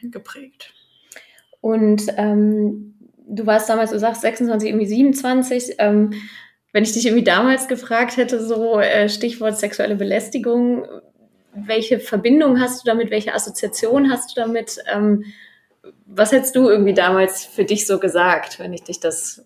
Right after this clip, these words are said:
Speaker 1: gefragt hätte?
Speaker 2: Ja, ich hätte wahrscheinlich gesagt, ähm,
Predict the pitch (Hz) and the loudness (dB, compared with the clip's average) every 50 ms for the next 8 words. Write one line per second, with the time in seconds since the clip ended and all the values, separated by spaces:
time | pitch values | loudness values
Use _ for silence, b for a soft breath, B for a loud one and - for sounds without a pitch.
0 | - - - 175 - - 165 151 151 - - 180 - - 170 175 185 _ B B | -16 -10 -10 -10 -8 -6 -6 -6 -6 -8 -10 -12 -10 -10 -10 -10 -12 _ B B
1 | B B B B B B B B B B B B _ - 220 214 214 220 214 214 | B B B B B B B B B B B B _ -8 -6 -6 -4 -4 -4 -4
2 | 208 - 208 - 220 214 220 220 - 226 202 196 196 202 202 202 - - - 214 | -4 -4 -4 -4 -4 -6 -6 -6 -6 -4 -4 -2 -2 -2 -2 -4 -10 -12 -10 -8
3 | 196 190 190 190 190 190 190 190 196 202 214 - | -8 -6 -6 -6 -6 -6 -6 -6 -6 -8 -10 -10